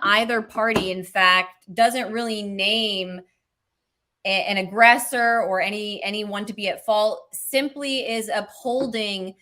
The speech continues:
the U N's supposed humanitarian mission. So the Arab group resolution that was just passed at the U N uh, uh, what it does is call for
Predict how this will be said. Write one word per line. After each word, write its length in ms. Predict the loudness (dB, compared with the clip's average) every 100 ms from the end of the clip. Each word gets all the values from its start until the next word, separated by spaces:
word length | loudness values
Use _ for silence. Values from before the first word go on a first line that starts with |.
| _ _ -10
the 80 | -6
U 240 | -6 -2
N's 640 | -2 -2 -4 -6 -10 -12 -12
supposed 540 | -12 -8 -4 -4 -4
humanitarian 840 | -8 -4 -2 -2 -4 -4 -2 -2 -2
mission. 480 | -2 -4 -8 -8
So 420 | -8 2 2 2 -4 -20 -20 _ -4
the 460 | 0 2 0 -2 0
Arab 480 | 4 6 4 0 -6
group 380 | -6 -6 -6 -10 -20 _ _ _ _ _ _ _ _ _ _ -2
resolution 580 | 6 6 6 -4 -4 0
that 120 | 0
was 160 | 0 -6
just 480 | 2 4 4 0 -8
passed 680 | 4 8 8 6 2 -6 _ 2
at 260 | 6 6 2
the 80 | -6
U 240 | -4 -2
N 480 | 0 0 -4 -8 -14 _ _ -6
uh, 280 | -4 -4 0
uh, 420 | 0 2 0 -2 -6 -14 _ _ _ _ _ _ _ _ _
what 240 | -2 4 6
it 140 | 6
does 220 | 4 2
is 160 | 0 -8
call 480 | -2 2 2 2 -2
for 680 | -4 0 0 2 0 -2